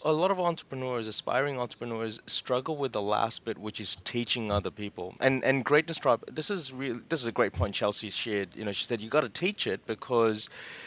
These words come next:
when you teach, you're sharing your knowledge, you're imparting your knowledge and your wisdom and your learnings that you get. And when you, your lessons could be a great lesson and someone else could get another lesson out of what you've learned. And so, y-,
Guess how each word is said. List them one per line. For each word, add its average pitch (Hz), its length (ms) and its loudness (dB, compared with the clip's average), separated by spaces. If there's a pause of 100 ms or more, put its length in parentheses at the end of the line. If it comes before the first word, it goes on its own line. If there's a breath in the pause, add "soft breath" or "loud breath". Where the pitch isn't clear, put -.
(300 loud breath)
when 135 180 6
you 135 120 4
teach, 185 360 2
you're 123 80 -2
sharing 143 560 4
your 127 100 0
knowledge, 117 400 0
you're 107 140 0
imparting 113 500 2
your 110 120 -4
knowledge 110 400 -2
and 107 80 -6
your 101 100 -6
wisdom 110 420 -4
and 120 200 0
your 120 280 2
learnings 117 600 -2
that 104 160 -6
you 110 140 -4
get. 110 320 2
And 113 240 0
when 113 160 0
you, 113 100 -10 (160)
your 135 240 2
lessons 135 400 4
could 107 220 -2
be 104 420 -2
a 110 100 0
great 110 460 2
lesson 104 380 0
and 104 180 -2
someone 120 260 4
else 120 160 4
could 113 140 -2
get 117 140 4
another 117 420 6
lesson 104 400 -2
out 104 160 0
of - 300 -4
what 107 160 -6
you've 113 240 -2
learned. 90 320 -4 (400 loud breath)
And 117 120 2
so, 120 300 6 (140)
y-, 110 100 -12